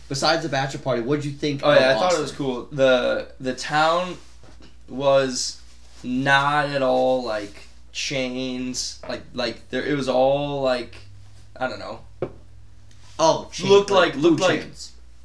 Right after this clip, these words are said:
Speaker 2: uh, I don't wanna say family owned, but I guess. But, like, you know, just, like,
Speaker 1: Mom and pop shops.
Speaker 2: No, not that. Just, what is it called when you're,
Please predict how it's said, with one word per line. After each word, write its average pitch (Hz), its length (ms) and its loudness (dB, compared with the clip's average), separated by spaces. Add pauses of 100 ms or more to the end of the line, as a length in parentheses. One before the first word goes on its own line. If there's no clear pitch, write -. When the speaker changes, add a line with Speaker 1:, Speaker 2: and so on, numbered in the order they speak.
(720)
Speaker 2:
uh, 113 500 -4 (200)
I 135 60 -8
don't 123 80 -6
wanna 117 120 -10
say 104 120 -10
family 107 480 -14
owned, - 120 -14
but 127 100 -6
I 120 40 -10
guess. 113 320 -10
But, 117 180 -6
like, 117 220 -6
you 151 80 -4
know, 107 120 -8
just, 120 240 -8
like, 123 280 -4 (720)
Speaker 1:
Mom 147 220 -2
and 135 80 -6
pop 127 200 -2
shops. - 500 -12
Speaker 2:
No, 202 200 -4
not 196 200 -4
that. 147 260 0
Just, 127 300 -6
what 143 180 -2
is 147 80 -4
it 147 80 -4
called 143 240 -4
when 131 140 -6
you're, 127 260 -10